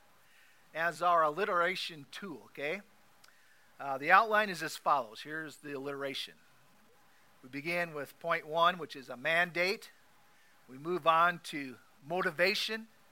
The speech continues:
Number three is the method, and then we'll conclude the message with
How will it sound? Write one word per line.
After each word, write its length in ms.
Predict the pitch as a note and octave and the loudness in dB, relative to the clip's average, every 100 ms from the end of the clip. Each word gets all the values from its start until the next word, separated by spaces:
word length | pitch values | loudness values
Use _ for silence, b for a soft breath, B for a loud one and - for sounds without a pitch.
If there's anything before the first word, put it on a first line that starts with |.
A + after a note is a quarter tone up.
| _ b b b b b C#3 | _ b b b b b -12
Number 200 | D3+ C3+ | -8 -8
three 320 | F3+ G3+ F#3 | -4 -2 -2
is 140 | C#3 | -4
the 100 | D3 | -6
method, 520 | C#3+ F3 G#3 - G#3+ | 4 6 6 4 -4
and 120 | F3+ D#3+ | -4 -10
then 180 | F3 | -10
we'll 180 | D#3 D#3 | -8 -8
conclude 520 | - D3+ - A#3+ A#3+ | -8 -14 -12 -8 -8
the 80 | D3+ | -10
message 460 | C#3 D3+ D3+ D#3+ C#3 | -2 -2 -2 -6 -8
with 320 | D3 D3 | -2 -2